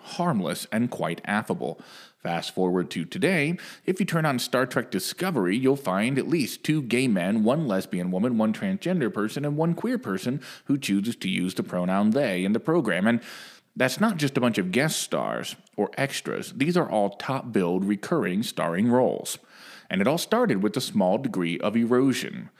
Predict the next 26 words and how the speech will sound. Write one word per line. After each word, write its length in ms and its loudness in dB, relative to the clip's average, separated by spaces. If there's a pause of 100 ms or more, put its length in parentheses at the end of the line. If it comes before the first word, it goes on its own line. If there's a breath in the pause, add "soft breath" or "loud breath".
(260 soft breath)
All 200 2
this, 400 2
not 240 0
to 80 0
mention 360 2
the 140 4
unmarried 540 4
sex 420 -2
and 80 0
unmitigated 720 4
violence 480 2
that 160 -2
also 320 2
found 260 -2
its 160 -8
way 140 0
into 240 -2
our 100 -2
homes 380 -2
in 80 4
the 120 4
exact 440 -4
same 320 2
way. 340 -4 (400 soft breath)
Erosion. 760 -4 (600)
Anecdotally, 880 2